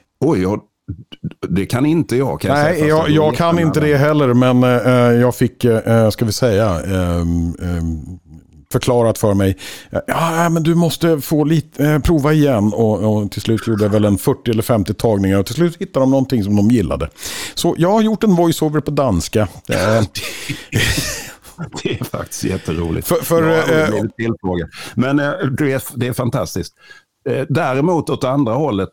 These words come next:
Speaker 1: gör jag ju också lite på, om vi nu ska kalla det rikssvenska,
Speaker 2: Mm.
Speaker 1: men du förstår vad jag menar.
Speaker 2: Ja, ja, ja.
Speaker 1: Det, det, det kan jag och det gör jag ibland.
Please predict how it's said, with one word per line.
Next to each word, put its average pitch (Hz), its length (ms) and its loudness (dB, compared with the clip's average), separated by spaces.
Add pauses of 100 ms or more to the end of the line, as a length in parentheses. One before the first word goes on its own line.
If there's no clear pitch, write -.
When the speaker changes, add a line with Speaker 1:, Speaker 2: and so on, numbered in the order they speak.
(160)
Speaker 1:
gör 117 260 0
jag 110 80 0
ju 110 60 0
också 107 240 -4
lite 104 280 -4
på, 90 280 -4 (300)
om 104 80 -2
vi 117 60 2
nu 107 120 0
ska 80 160 -8
kalla 87 440 -6
det 76 60 -4
rikssvenska, 73 760 -6
Speaker 2:
Mm. 110 160 2
Speaker 1:
men 101 240 0
du 98 120 -4
förstår 87 280 -4
vad 85 80 -2
jag 80 60 -2
menar. 85 160 -2
Speaker 2:
Ja, 82 200 0
ja, 73 160 -2
ja. - 60 -10 (120)
Speaker 1:
Det, 123 160 -2
det, 135 340 -2
det 113 200 -2
kan 92 300 -4
jag 78 200 -6 (180)
och 92 280 -2
det 98 80 0
gör 101 220 0
jag 85 80 -2
ibland. 85 260 -4